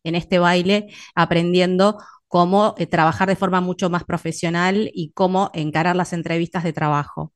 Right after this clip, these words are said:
Y cuando estamos justamente mediados por esta tecnología, se vuelve mucho más desafiante generar primeramente interés en nuestro perfil digital.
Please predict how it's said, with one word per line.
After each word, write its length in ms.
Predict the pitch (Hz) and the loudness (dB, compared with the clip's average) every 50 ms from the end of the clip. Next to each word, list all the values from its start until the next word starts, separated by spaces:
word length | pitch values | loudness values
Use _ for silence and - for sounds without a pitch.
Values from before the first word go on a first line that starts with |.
| _ _ - | _ _ 0
Y 220 | 233 240 254 262 | 2 2 2 2
cuando 220 | 262 226 220 220 214 | 2 2 2 2 2
estamos 300 | 196 285 277 277 277 277 | 2 2 2 2 2 0
justamente 580 | - 240 214 - 254 247 240 220 208 - 185 | -2 -4 0 0 2 2 2 2 2 2 0
mediados 800 | 175 180 180 175 180 202 220 226 208 185 180 180 190 208 - - | 0 2 2 4 4 6 6 6 6 6 6 4 2 0 -2 -4
por 180 | _ - 156 160 | _ -6 -4 -4
esta 220 | 170 - 196 175 | -2 0 -2 0
tecnología, 760 | 165 175 170 175 185 196 214 202 - - 220 190 180 180 190 190 | 0 0 -2 0 0 0 0 0 -2 -2 -2 2 2 2 2 2
se 140 | - - | 2 2
vuelve 240 | 196 208 233 269 269 | 2 4 4 4 4
mucho 300 | 254 262 269 262 - 247 | 2 2 0 2 0 0
más 240 | 240 226 226 240 233 | 2 2 2 2 2
desafiante 720 | 233 233 226 - 185 - - 208 208 208 214 208 220 254 | 2 0 0 -2 -4 -4 0 0 0 0 0 0 0 -2
generar 580 | - - - 196 185 180 170 190 208 240 247 - - _ _ - | -2 -2 -2 -2 0 2 2 4 4 4 2 -2 -8 _ _ -2
primeramente 840 | 214 214 214 233 247 294 294 262 247 233 254 269 262 262 233 - - | 0 2 2 4 4 4 4 4 4 2 2 2 2 2 0 0 0
interés 640 | 214 196 196 190 185 170 185 180 185 214 220 - | 0 0 0 0 0 0 0 0 0 0 0 0
en 100 | 226 214 | -2 0
nuestro 380 | 196 185 170 - - 185 170 - | 0 0 -2 -2 -2 -2 -2 0
perfil 420 | 180 165 175 - - - 202 190 | 0 0 0 -2 -2 -2 -2 0
digital. 640 | 180 185 170 - 175 - - 151 143 143 147 151 - | 0 -4 -4 -4 -8 -4 -2 -2 0 0 -2 -4 -8